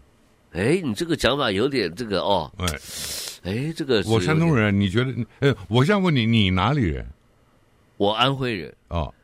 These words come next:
Speaker 2: 你生长在哪里？
Speaker 1: 我出生在台湾。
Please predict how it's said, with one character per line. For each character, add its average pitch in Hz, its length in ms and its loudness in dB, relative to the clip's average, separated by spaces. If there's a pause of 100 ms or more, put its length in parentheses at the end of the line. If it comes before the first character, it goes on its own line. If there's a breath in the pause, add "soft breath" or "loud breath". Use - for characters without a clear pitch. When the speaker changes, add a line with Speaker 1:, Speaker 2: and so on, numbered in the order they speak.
(140)
Speaker 2:
你 101 200 2
生 127 280 0
长 80 200 -2
在 80 140 -2
哪 62 220 -6
里？ 55 120 -10 (760)
Speaker 1:
我 101 200 2
出 151 320 0
生 151 240 0
在 135 160 2
台 85 260 -2
湾。 101 220 0